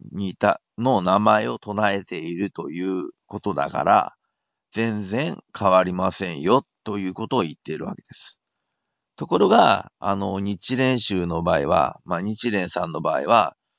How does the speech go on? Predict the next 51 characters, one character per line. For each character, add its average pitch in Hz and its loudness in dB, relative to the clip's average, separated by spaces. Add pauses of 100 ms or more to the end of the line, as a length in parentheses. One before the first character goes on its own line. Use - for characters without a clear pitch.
(160)
ナ 117 0
ム 127 0
阿 110 6
弥 101 -4
陀 104 4
仏 95 -8
じ 90 -2
ゃ 90 2
ダ 87 -4
メ 92 -6
で、 98 0 (360)
ナ 104 2
ム 101 -4
妙 95 0
法 90 0
蓮 90 0
華 87 -4
経 80 -4
じ 85 -6
ゃ 82 -4
な 73 -6
い 71 -10
と 143 2 (420)
い 87 -10
け 110 2
ま 101 4
せ 95 -2
ん 80 -8
よ 110 2
っ - -4
て 98 -6
い 85 -4
う 90 -4
ふ 113 -4
う 110 -4
に、 127 -4
ま 85 2 (440)
あ、 60 -10
あ 50 -6
ー、 - -8
主 - -4
張 107 2
し - 2
て 110 0
る 67 -2
わ 52 -8
け - -16
で - -20
す - -10
ね。 95 -8 (260)
ね。 - -12